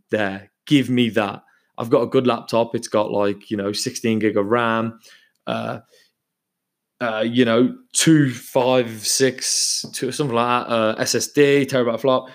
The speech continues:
It's got flop, is that the right word? No. Uh, ten sixty. It's got a ten sixty and an i, i seven processor, I think.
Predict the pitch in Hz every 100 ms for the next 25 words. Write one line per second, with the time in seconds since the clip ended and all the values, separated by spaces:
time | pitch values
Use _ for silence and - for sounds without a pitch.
0 | _ _ 104 127 110 - _ _ _ _
1 | _ _ _ _ _ - 127 156 180 -
2 | 180 147 151 175 180 - - _ _ 120
3 | 117 117 117 - 160 143 - 147 - 156
4 | 165 165 _ _ - - 139 - 135 123
5 | 139 143 170 160 127 - 113 113 - 117
6 | 120 123 123 120 120 117 - - 135 143
7 | 165 160 156 151 180 170 185 185 180 180
8 | 202